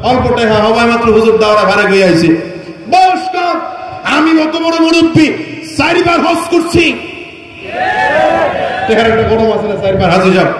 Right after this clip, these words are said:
আল হাজ নাম না রাখলে তো ব্যানারই হয় না। ব্যানার পাল্টে আবার নতুন করে মাহফিল কমিটির ব্যানার করা লাগে। এটা যাই না কইতেছি, না যাই না কই না। লজ্জা লাগে না আপনার?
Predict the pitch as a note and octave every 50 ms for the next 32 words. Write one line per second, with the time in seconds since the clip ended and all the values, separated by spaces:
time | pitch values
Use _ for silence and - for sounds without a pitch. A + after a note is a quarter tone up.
0 | - - - - - - - - G3+ G#3 - - G3+ G3+ G3 G3+ G3 G3+ G#3 G#3
1 | G#3 G3+ G3+ G3+ G3+ G3+ G3+ G3+ G3+ G3+ G3 G3 G3+ G#3 F3+ F#3 F#3 D#3+ E3 G3
2 | G#3 G#3 G3 F#3+ F#3 F3 D#3+ D3+ C#3 B2+ A2 - - - - - - - - -
3 | - - - - F3 G3 G#3 G#3 G3 - G3 G3+ G3+ G3+ G3+ G3+ G3 G3 G3 G3+
4 | G3 G3+ G3 F#3+ - G#3+ G3+ G3 G3 G3 G3 F#3+ F#3+ F#3 F3+ F3 F3+ E3+ E3+ F3+
5 | F3 F3 E3+ E3+ E3+ E3 D#3+ D#3+ D#3 D3 C#3 D3 C#3 C3 B2+ B2+ A#2 - - -
6 | - - - - - - - C#5+ - - - - - - - - - - - -
7 | - D#3+ G3 G3+ G3 A#3 A#3+ B3+ C#4 C4+ C4 C4+ C4+ C4 B3 A#3+ A3+ - A3 A3
8 | G#3+ G#3+ A#3 A#3 B3 A#3+ A#3+ A#3+ A#3 A3+ A3+ G#3 G3+ F#3 E3 C#3+ - - - -
9 | - - - - - - - - - - - - - C5 - - - D#5 D#5+ E5
10 | - - - - - - - - - - - - - - - - - - - -
11 | - - - C3+ D3 F3 E3 - - - G3+ - G3 F#3+ G3+ G#3+ A3 B3 C4+ C#4
12 | - D4+ E4 F#4